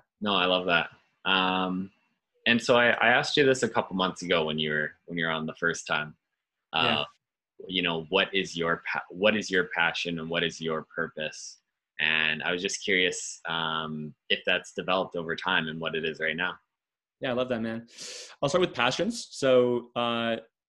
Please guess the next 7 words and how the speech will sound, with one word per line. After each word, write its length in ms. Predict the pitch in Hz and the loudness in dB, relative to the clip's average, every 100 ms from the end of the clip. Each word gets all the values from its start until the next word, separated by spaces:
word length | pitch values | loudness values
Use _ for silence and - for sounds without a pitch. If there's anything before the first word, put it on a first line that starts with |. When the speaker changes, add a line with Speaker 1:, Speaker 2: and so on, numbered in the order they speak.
| _ _ _ | _ _ _
Speaker 2:
some 160 | - 147 | -6 -2
of 80 | 151 | 0
my 140 | 135 | 0
passions 520 | 131 127 139 143 131 | 0 0 0 -2 0
right 140 | 120 117 | 2 2
now 400 | 117 127 143 139 | 2 4 2 2
are, 760 | 117 113 113 110 110 107 110 | 0 2 2 2 0 -2 -6